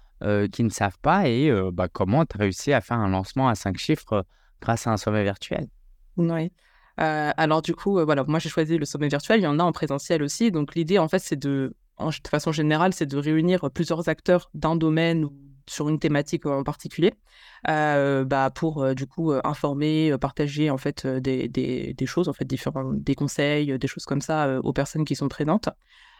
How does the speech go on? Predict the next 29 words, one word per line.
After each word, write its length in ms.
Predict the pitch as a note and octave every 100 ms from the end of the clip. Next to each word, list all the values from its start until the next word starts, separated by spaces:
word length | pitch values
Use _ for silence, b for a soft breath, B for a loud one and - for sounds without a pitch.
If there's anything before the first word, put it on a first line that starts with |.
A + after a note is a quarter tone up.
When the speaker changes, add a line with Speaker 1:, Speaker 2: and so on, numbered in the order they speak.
| b
Speaker 2:
Euh, 640 | D#3 D#3 D3+ D3+ D3 D3 D3
donc, 380 | - D#3 D3+ -
euh, 560 | D3+ C#3+ C#3+ C#3 C#3
du 160 | D3 D#3
coup, 140 | -
comment 280 | G#3+ F#3+ F3+
moi 300 | F3 F3+ G3 -
j'ai 260 | D3+ C#3+
découvert 600 | C3+ F3 - F3 F#3 F3+ -
l'existence 520 | D#3 E3 D#3+ - E3+
des 100 | D3+
sommets ? 340 | D3+ D3+ D#3+ -
Bah, 120 | - C#3+
c'était, 400 | D3 - C#3+ C3
euh, 160 | B2+ -
grâce 180 | - -
à 60 |
toi. 240 | - F#3+ - _
<laughs> 500 | - - - - C4+
Euh, 220 | G3+ E3 D#3+
je 80 |
t'ai 140 | - E3+
découvert 360 | F3 - F#3
du 140 | F#3+ F3+
coup 140 | -
en 80 | F3+
deux 100 | D#3+
mille 180 | E3+ E3+
dix-neuf. 380 | E3+ F3 G3